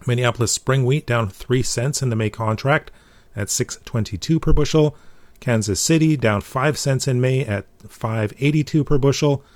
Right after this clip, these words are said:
And Chicago wheat down four cents in the May contract at six twenty-six per bushel.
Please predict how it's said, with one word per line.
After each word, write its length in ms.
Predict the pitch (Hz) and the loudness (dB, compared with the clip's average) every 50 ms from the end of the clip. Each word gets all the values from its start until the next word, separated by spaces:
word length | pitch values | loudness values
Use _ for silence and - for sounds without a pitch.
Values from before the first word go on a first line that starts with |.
| - _ _ _ _ _ | -20 _ _ _ _ _
And 180 | - 233 190 - | -2 -2 0 0
Chicago 440 | - 156 143 - 151 143 135 139 131 | 0 -2 -2 0 0 2 2 4 4
wheat 200 | 135 139 - 123 | 4 2 2 0
down 200 | 139 143 135 127 | 0 0 0 0
four 280 | - - 160 147 139 | -2 -2 -2 0 0
cents 400 | 120 - - 160 131 110 - - | 0 0 -2 -2 -2 -2 -4 -4
in 60 | 117 | -2
the 80 | 110 104 | -2 0
May 160 | 107 107 104 | 0 0 -2
contract 640 | 104 - 120 113 107 - - 123 123 123 - - - - - - - - | -2 -2 -2 -2 -2 0 0 -2 -2 -2 -4 -8 -18 -20 -20 -20 -12 -10
at 160 | 123 120 - | -8 -8 -6
six 300 | - - 107 - - - - | -4 -6 -6 -6 -10 -16 -10
twenty-six 680 | - - 107 98 - 117 101 - - 92 - - - | -6 -4 -4 -2 -2 -4 -4 -4 -6 -6 -6 -8 -10
per 180 | - - - 101 | -8 -6 -4 -2
bushel. 460 | 87 113 123 - - 135 110 95 - | 0 0 0 2 2 2 2 0 -2